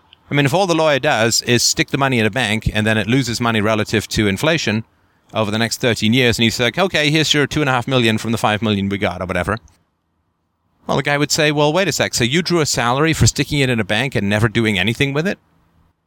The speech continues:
Well, what the hell? I mean, anyone could have just stuck that in a bank and not touched it. How did you earn your money? Well, you earn your money, right, by growing the value of that which you have custodianship over,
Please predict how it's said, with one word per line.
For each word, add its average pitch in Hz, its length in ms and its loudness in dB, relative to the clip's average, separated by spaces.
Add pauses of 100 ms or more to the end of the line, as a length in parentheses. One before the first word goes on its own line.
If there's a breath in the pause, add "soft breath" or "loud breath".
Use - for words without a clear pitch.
(420)
Well, 143 180 2
what 156 120 2
the 156 120 -2
hell? 190 260 0
I 135 80 -2
mean, 131 120 0
anyone 170 240 0
could 120 100 0
have 107 100 0
just 104 140 -2
stuck 117 200 -2
that 101 180 -2
in 95 100 -4
a 95 40 -6
bank 95 260 -4
and 101 100 -4
not 101 180 -2
touched - 260 -6
it. - 80 -10 (1600)
How 110 260 -4
did 117 160 -8
you 156 140 -2
earn 101 220 2
your 110 100 4
money? 147 200 0
Well, 92 180 0
you 107 180 0
earn 104 200 2
your 113 100 2
money, 98 400 -2 (200)
right, 120 400 -8 (1120)
by 92 460 -2 (200)
growing 87 520 0 (440)
the 87 80 -6
value 92 640 -4 (1700)
of 95 120 -2
that 98 180 -2
which 104 180 -6
you 107 60 -2
have 92 200 -6
custodianship 95 640 -2
over, 180 280 -2